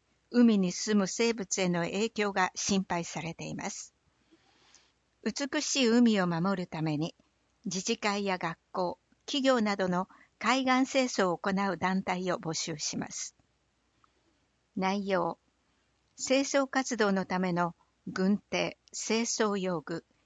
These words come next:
飲料などを必要に応じて支給します。なお、清掃実施日の一ヶ月前までに登録してください。締め切り、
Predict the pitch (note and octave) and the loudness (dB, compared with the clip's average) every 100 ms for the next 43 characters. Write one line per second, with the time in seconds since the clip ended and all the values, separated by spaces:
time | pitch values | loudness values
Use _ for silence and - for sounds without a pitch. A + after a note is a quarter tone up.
0 | _ - G#3+ A#3+ B3 A#3+ G3+ F#3 F3+ E3+ | _ 0 4 6 6 2 2 0 0 0
1 | E3+ - _ - - - C4+ C4+ C4 A#3+ | -2 -8 _ -14 -10 -2 2 4 4 4
2 | A#3 A3+ G#3+ G#3 F#3+ - - F3 F#3 - | 2 0 -4 -4 -4 -4 -4 -4 -2 -2
3 | D3 D3+ - - - _ _ _ _ _ | -2 -4 -10 -12 -16 _ _ _ _ _
4 | _ _ _ _ - A3+ A3 F#3+ G3 - | _ _ _ _ -2 0 2 0 -4 -14
5 | _ _ - - C4 C4+ C#4 C4 A#3+ B3 | _ _ -16 0 2 4 2 2 0 -2
6 | - A#3+ A3 F#3+ F3 F3 _ - G#3+ - | -2 -2 0 2 0 -4 _ -6 -6 0
7 | C#4 B3+ - A3 A#3+ A#3 G#3+ F#3+ F3 E3+ | 0 0 0 0 2 2 0 0 0 -2
8 | - - F#3 F3+ E3 - - - D#3 E3 | -4 -4 -2 -2 -6 -6 -8 -8 -10 -10
9 | D3+ - D3+ - _ _ _ _ _ _ | -10 -12 -12 -16 _ _ _ _ _ _
10 | _ _ _ _ _ - - G#3+ G#3+ A3+ | _ _ _ _ _ -12 -4 0 2 2
11 | - G3+ F#3+ F3 | -2 -2 0 -2